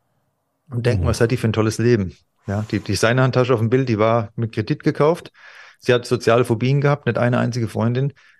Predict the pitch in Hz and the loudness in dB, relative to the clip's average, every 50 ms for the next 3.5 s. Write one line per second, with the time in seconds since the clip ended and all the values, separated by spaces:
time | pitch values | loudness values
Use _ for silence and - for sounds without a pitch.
0 | _ _ _ _ - 95 104 101 - - - 117 107 - - - _ _ _ _ | _ _ _ _ -10 -8 -8 -8 -8 0 2 2 2 2 -2 -12 _ _ _ _
1 | _ _ _ _ _ _ - 98 95 95 98 95 95 101 113 113 120 123 113 120 | _ _ _ _ _ _ -6 -4 -4 -2 -2 0 2 2 4 4 4 2 2 0
2 | 120 110 123 110 - 110 113 117 113 113 113 113 - 104 - - 104 107 104 107 | 0 0 -2 -2 0 0 0 0 0 -2 -4 -4 -6 -8 -4 -2 -2 -2 0 -2
3 | 98 90 - - 131 135 151 160 147 143 | -4 -4 -4 -2 -2 0 0 -2 -4 -8